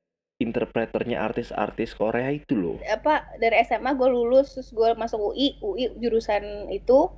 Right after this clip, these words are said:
Speaker 2: Nah, pas semester akhir, gue itu awalnya semester delapan, tujuh delapan tuh gue udah diajakin kerja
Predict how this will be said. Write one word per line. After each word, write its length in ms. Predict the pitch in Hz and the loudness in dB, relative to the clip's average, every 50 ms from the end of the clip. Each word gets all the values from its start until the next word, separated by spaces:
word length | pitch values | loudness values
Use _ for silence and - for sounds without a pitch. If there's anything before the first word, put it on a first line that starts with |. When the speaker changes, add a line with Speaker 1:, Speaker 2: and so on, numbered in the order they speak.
| - - - - - - | -18 -20 -20 -14 -8 -4
Speaker 2:
Nah, 160 | 208 196 196 | -2 -2 0
pas 160 | - 202 220 | 0 -2 -2
semester 440 | - - 240 240 220 - - - - | 0 -2 -2 -2 -2 0 0 -2 -2
akhir, 500 | - - - - - - 262 277 349 349 - - - - - - - - - - - - _ _ _ _ _ _ _ | 0 -4 -6 -4 2 4 4 4 4 2 -12 -16 -20 -20 -20 -20 -20 -20 -20 -20 -20 -20 _ _ _ _ _ _ _
gue 360 | - 220 202 208 202 220 233 - | -12 -10 -10 -2 2 4 4 4
itu 200 | 214 226 - 339 | 2 0 2 2
awalnya 640 | - 240 254 240 233 214 208 214 233 247 285 339 349 - - - - - - - | 4 4 4 4 4 2 2 0 0 0 0 0 -2 -4 -10 -20 -20 -20 -20 -20
semester 400 | - - - 254 240 247 - 240 | -8 -2 0 0 0 4 4 4
delapan, 600 | 226 214 190 180 185 - - 196 196 208 208 226 240 | 6 6 4 2 2 0 -2 -2 -2 -2 -6 -10 -8
tujuh 280 | 233 233 233 202 214 226 | -6 -6 -4 -2 0 0
delapan 400 | 214 196 190 - - 202 202 226 | 2 0 0 0 -2 -4 -4 -2
tuh 120 | 277 311 294 254 247 254 _ _ _ _ | 0 0 0 0 -2 -6 _ _ _ _
gue 280 | - 233 226 233 277 302 | -10 0 6 8 8 8
udah 380 | 294 226 240 214 196 226 277 - - - - - - - - - - - - - | 8 6 2 0 2 2 2 2 0 -12 -20 -20 -20 -20 -20 -20 -20 -20 -12 -6
diajakin 760 | - - - 226 220 226 185 - - - 254 269 294 302 294 | 0 2 2 2 2 2 -2 -2 0 2 4 6 6 4 4
kerja 520 | - 262 226 214 214 208 214 240 247 247 | 4 2 0 0 0 2 4 4 4 4